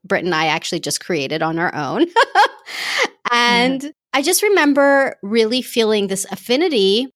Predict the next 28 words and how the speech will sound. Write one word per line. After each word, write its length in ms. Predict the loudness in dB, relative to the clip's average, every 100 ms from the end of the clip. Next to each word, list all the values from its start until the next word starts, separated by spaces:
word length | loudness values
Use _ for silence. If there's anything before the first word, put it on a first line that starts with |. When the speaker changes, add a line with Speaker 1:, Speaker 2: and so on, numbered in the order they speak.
| _
Speaker 1:
towards 380 | -6 0 0 2
you. 100 | 0
And 80 | 2
then 140 | 0
when 120 | 0 0
I 120 | -2
found 560 | -2 0 2 2 2 2
out 640 | 2 4 4 2 -2 -10 -14 -8
that 400 | 0 2 2 0 -4 -10
you 220 | -2 2
have 180 | 2 0
created 380 | -2 0 2 2
little 200 | 2 2
feminist 460 | 2 2 2 0
dot 220 | 0 -2 -2
com, 640 | -2 2 2 0 -2 -8 _
it 160 | -12 -10
was 220 | -6 -6
like, 160 | -8 _ -2
"Of 260 | -2 -2 -10
course, 1000 | -18 _ 4 4 2 0 -2 0 -2 -6 -4
you're 220 | 0 2
amazing." 800 | 2 0 0 -2 -2 -4 -6 -10 _ -4
So 560 | 0 4 4 6 4 2
I'd 180 | -2 -2
love 500 | -2 2 0 -2 -4
to 180 | -2 0
hear 720 | -2 -4 0 2 4 4 2